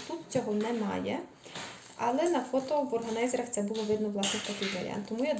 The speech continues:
дуже сподівалася, що він прийде так. Хоча на інших було і такий варіант. В кожному разі, е, очікування В С, реальність, як,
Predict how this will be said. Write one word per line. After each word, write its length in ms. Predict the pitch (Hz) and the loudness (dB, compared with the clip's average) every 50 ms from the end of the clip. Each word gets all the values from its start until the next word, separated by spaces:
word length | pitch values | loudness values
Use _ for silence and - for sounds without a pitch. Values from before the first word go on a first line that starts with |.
| - - | -2 -2
дуже 260 | 208 208 254 269 277 | 0 4 4 4 4
сподівалася, 580 | 262 - - 220 220 214 202 208 240 285 302 - | 4 2 0 0 0 4 4 4 4 4 2 0
що 100 | - 220 | -2 0
він 100 | 226 240 | 0 0
прийде 300 | 240 233 233 233 208 233 | 2 2 4 6 6 4
так. 180 | - - 156 - - | 4 4 -2 -2 -2
Хоча 200 | - 233 - 302 | -2 -2 0 0
на 60 | 302 330 | 2 2
інших 360 | 349 381 415 - 415 381 277 | 2 2 4 4 6 6 6
було 200 | 254 254 254 294 | 6 6 6 6
і 80 | 349 | 4
такий 260 | 339 - 240 - 214 196 | 4 2 0 2 2 0
варіант. 320 | - 170 165 - - - - - - - - - - - - - | 0 0 -4 -4 -6 -10 -14 -18 -20 -20 -20 -20 -20 -20 -12 -2
В 40 | |
кожному 360 | - 320 349 330 330 294 277 277 | 2 4 4 4 4 2 2 4
разі, 420 | 262 262 277 269 262 277 277 277 277 - - - - - - - - - - - - - - | 4 4 4 4 2 0 0 -2 -4 -8 -14 -16 -16 -18 -20 -20 -20 -20 -20 -20 -16 -4 0
е, 340 | - 262 277 269 262 269 262 262 - | 4 6 8 8 6 6 4 0 0
очікування 600 | 269 269 - 339 330 - 294 294 277 269 269 262 | 0 2 4 4 4 4 6 8 8 8 8 8
В 60 | 247 247 | 8 6
С, 220 | 247 240 240 - | 4 4 4 2
реальність, 440 | 254 247 262 269 262 254 254 - 247 | 4 4 6 8 8 8 6 6 2
як, 80 | 240 | 0